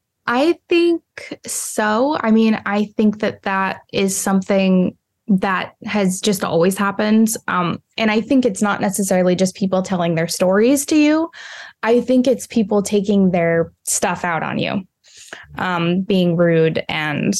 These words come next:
you know, needy and just whatever their problem is. Um, but, you know, that, that's nothing new. I, I think during the pandemic, you know,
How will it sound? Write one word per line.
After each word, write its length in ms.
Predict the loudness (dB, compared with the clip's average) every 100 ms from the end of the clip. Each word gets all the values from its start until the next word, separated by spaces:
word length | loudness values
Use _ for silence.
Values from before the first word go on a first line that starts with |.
| -4
you 180 | -4 -4
know, 160 | -4
needy 600 | 0 2 4 4 2 2
and 280 | -2 -4 -2
just 500 | 0 -2 -2 -8 -12 _
whatever 680 | -4 0 2 2 0 0 0
their 180 | 2 0
problem 420 | -2 -2 -2 -2
is. 360 | 0 -2 -4 -8 -8 -8
Um, 440 | -4 -2 -2 -4 _ _ _ -6
but, 280 | -4 -4 -6 _ _ -6
you 100 | -4
know, 180 | -4 -4
that, 180 | -4 -2
that's 240 | -2 0
nothing 340 | 0 2 4 4
new. 360 | 4 4 2 -2 -14 -20 _
I, 100 | -14 -14 _ -14 -8
I 180 | -2 -2
think 240 | 2 2 2
during 220 | 2 2
the 60 |
pandemic, 680 | 0 0 2 2 2 -2 -6 _ _
you 160 | 0 2
know, 300 | 2 0 -4